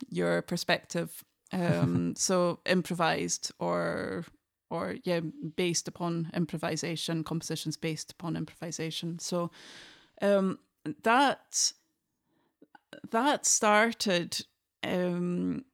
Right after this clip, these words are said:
Speaker 1: Juhani had always said to me, "Gosh, you, you have to record an album of this stuff." Just working with texture, uh, and sound in and of itself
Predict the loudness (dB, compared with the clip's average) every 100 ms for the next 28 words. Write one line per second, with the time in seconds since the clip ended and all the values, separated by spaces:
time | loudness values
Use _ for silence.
0 | -16 -16 _ _ _ -8 0 4 6 6
1 | 4 2 2 4 6 4 2 2 2 2
2 | 0 -2 -2 0 0 -2 -4 -6 0 0
3 | 0 -2 -2 0 -2 -4 -4 0 2 2
4 | 0 0 0 0 0 -2 -2 -4 -4 -4
5 | 0 0 0 -4 -6 -14 -14 -16 -6 -2
6 | 0 -2 _ 0 0 2 2 0 -2 -2
7 | -2 -4 -4 -4 -6 _ _ _ -20 -20
8 | -20 _ _ _ -6 -2 0 0 0 0
9 | 2 2 4 4 4 2 -2 -2 2 4
10 | 2 0 0 2 4 2 0 -8 -14